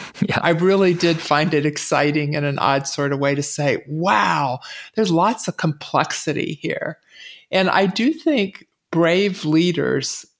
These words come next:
Speaker 2: uh, have that kind of worldview. They say, uh, you know, "Problems are my opportunities." And so
Speaker 1: Hmm.
Speaker 2: I looked around at all that and said, "Wow, this is fascinating." And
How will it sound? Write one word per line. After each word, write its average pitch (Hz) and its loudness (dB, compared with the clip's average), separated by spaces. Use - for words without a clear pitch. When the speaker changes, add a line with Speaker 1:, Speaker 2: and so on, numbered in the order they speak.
Speaker 2:
uh, 151 0
have 185 0
that 180 0
kind 165 0
of 151 0
worldview. 147 -2
They - -2
say, 156 -2
uh, 151 0
you 165 0
know, 135 -2
"Problems 185 2
are 156 2
my 143 2
opportunities." 123 -4
And 147 -4
so 147 2
Speaker 1:
Hmm. 82 -2
Speaker 2:
I 190 4
looked 208 -2
around 160 0
at 147 -2
all 147 2
that 123 -2
and 156 -4
said, 127 -4
"Wow, 135 -2
this 226 -2
is 147 -8
fascinating." - -6
And 262 2